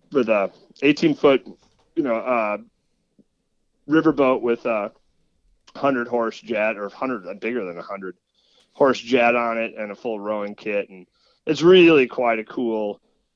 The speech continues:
boat. So that kinda adds a different element to what we can do as a guide service. So, you know, he can guide both the big rivers here with that, and then, um, and then we have never really, I, 'cause I'm not a lake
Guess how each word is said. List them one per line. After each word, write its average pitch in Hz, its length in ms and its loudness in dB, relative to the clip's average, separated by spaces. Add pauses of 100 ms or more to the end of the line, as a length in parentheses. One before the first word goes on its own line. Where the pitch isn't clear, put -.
(200)
boat. 123 460 -2
So 135 160 -2
that 135 200 0
kinda 131 340 -6
adds 110 560 -6 (240)
a 131 80 -6
different 120 400 -6
element 110 480 -4
to 117 120 -4
what 107 240 -4 (240)
we 117 160 -6
can 120 180 -4
do 113 240 -2
as 107 140 -8
a 101 60 -8 (400)
guide 101 420 -2 (260)
service. 120 420 -2
So, 107 180 0 (220)
you 131 80 -2
know, 107 100 -2
he 117 200 -2
can 127 180 -2
guide 107 480 0 (480)
both 135 260 4
the 123 100 -2
big 127 280 0
rivers 123 720 0 (180)
here 120 520 0
with 117 200 -4
that, 113 420 0
and 110 180 -8
then, 107 320 -6 (540)
um, 104 460 -6
and 131 120 2
then 160 280 2
we 165 160 6
have 156 180 4
never 131 300 0
really, 113 260 -2
I, 127 160 -2
'cause 123 300 -10
I'm 135 200 -2
not 110 180 -6
a 98 60 -6
lake 98 300 -10